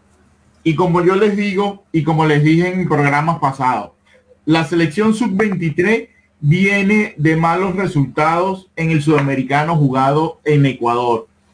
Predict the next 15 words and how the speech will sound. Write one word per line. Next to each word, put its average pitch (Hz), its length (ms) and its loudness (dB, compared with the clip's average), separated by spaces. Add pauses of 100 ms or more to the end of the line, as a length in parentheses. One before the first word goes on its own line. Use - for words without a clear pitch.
(640)
Pero 175 260 2
hay 170 160 2
algo 196 280 0
que 156 100 0
hay 151 100 -2
que 180 100 0
tener 143 280 0
en 156 160 0
cuenta. 139 460 -2 (1000)
Este 226 420 0
grupo 156 580 2 (1300)
que 160 180 2
viajó 147 420 2
a 208 80 2
Venezuela 160 760 0